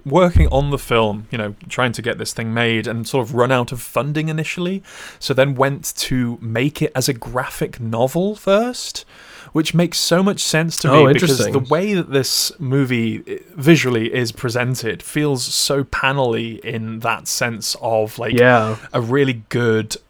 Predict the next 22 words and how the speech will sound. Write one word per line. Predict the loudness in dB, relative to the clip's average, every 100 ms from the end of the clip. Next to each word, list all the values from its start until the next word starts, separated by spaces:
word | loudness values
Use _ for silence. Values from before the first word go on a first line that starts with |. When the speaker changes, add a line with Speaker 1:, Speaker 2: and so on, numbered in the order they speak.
| _ _
Speaker 1:
like, | -10 -6
action | -6 -4 -4 -4
manga | -4 -4 0
or | 0
an | 0
action | -4 -4 -6 -6
comic | -6 -4 -4 -8 -8
book | -4 -4 -6
just | -10 -6
moving | -2 0 0 -2 -2
from, | -6 -6 -2 -2 -2
like, | -6 -6
angle | -6 -4 -4
to | -4 -6
angle | -6 -6 -4 -4 -4
using | -8 -8 -6 -4
that | -4 -4
very | -6 -6
flexible | -6 -8 -8 -12 -8 -6
and | -4 -2
versatile | 0 0 -4 -8 -6 -6
gimbal. | -4 -6 -2 -4 -4